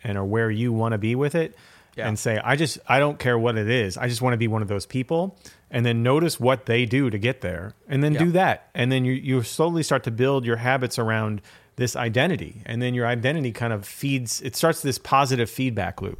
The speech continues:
Speaker 1: right? Where
Speaker 2: Yeah,
Speaker 1: you
Speaker 2: and you
Speaker 1: just
Speaker 2: know, I'm sorry, go ahead, man.
Speaker 1: No, no, no, go ahead.
Speaker 2: Well, no, I was just thinking that, um, and I always like to try to make it personal just so that you see kind of what our struggles and successes and how they,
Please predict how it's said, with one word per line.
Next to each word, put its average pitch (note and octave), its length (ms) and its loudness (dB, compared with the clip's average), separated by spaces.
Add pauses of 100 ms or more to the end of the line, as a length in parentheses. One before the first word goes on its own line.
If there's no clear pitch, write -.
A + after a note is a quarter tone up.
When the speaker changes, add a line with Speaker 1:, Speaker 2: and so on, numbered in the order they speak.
Speaker 1:
right? A2+ 280 -2 (500)
Where F3 160 6
Speaker 2:
Yeah, F3+ 120 8
Speaker 1:
you A2 60 0
Speaker 2:
and E3 100 4
you E3+ 80 4
Speaker 1:
just G#3+ 100 4
Speaker 2:
know, F3+ 240 4 (1080)
I'm B2+ 120 0
sorry, A2+ 200 -2
go A2+ 120 -2
ahead, G2+ 180 -2
man. G2+ 140 -6 (360)
Speaker 1:
No, E3 160 4
no, A3+ 180 4
no, D3 220 4
go A2+ 260 -2
ahead. C3 200 0 (720)
Speaker 2:
Well, E3 140 4
no, F#3 120 6
I F3+ 80 8
was D#3 160 2
just E3+ 220 -2
thinking E3 440 -4
that, B2 400 0
um, A2+ 600 -2 (200)
and B2 380 -6
I B2+ 80 0
always C3+ 200 2
like C#3+ 140 2
to A2+ 80 -14
try C#3+ 200 2
to C3 60 2
make B2+ 160 -2
it A2+ 60 -4
personal C3 480 -2
just A2 180 -10
so C3+ 80 -4
that A2 260 -6
you A2+ 80 -6
see B2+ 260 -6
kind B2+ 200 -2
of A2 60 -4
what A#2 160 2
our A2 180 0
struggles A#2 580 -4
and B2 160 -2
successes A#2+ 600 -2
and A2 100 -6
how A#2+ 180 0
they, G#2+ 240 -2